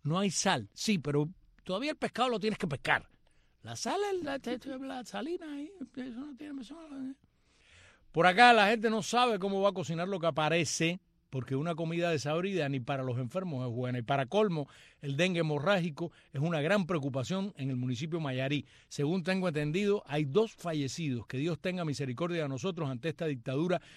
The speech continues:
que con tal de mantenerse en el poder es capaz de sacrificar todo un pueblo. Su hermana de siempre, Teresa. Yo pregunto, ¿qué pasa con la, con la, eh, cómo se llama esta cosa? La potencia médica.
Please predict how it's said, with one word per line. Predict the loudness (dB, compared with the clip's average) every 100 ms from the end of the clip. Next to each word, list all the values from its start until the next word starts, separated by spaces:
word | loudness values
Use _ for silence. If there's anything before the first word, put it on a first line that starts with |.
| -20 -4
que | -2
con | 0 0
tal | 4 4 4
de |
mantenerse | 2 0 -2 -2 -2
en | -4
el |
poder | -2 -2 0
es |
capaz | -2 0 0
de | 0 -2
sacrificar | -6 -6 -6 -4 -4
todo | -2 -2 -2
un | -2
pueblo. | 0 0 -2
Su | -4
hermana | -4 -4 -2 -4
de |
siempre, | -4 -6 -8
Teresa. | -10 -10 -10 -12
Yo | -4 0
pregunto, | 2 0 -4 -6 -10 -14 -18 -20 -20 -20 -20 -14
¿qué | -10
pasa | -8 -6 -6
con | -6
la, | -6 -8 -12
con | -12 -8 -8
la, | -8 -10 -12 -16 -20 -20
eh, | -16 -16 -16 -20 -20 -20 _ _ _ _
cómo | -16 -12
se | -10
llama | -10
esta | -12 -12
cosa? | -14 -14 -12 -14 -16 -18 -20 -20 -20 _ _ _ _ _ _ _ _ _ _ _ _ _ _ _ _ -16 -16 _ _ _ _ _ _ _ _ _ _ _
La | -12 -10 -10
potencia | -10 -10 -8 -8 -8 -10
médica. | -10 -14 -20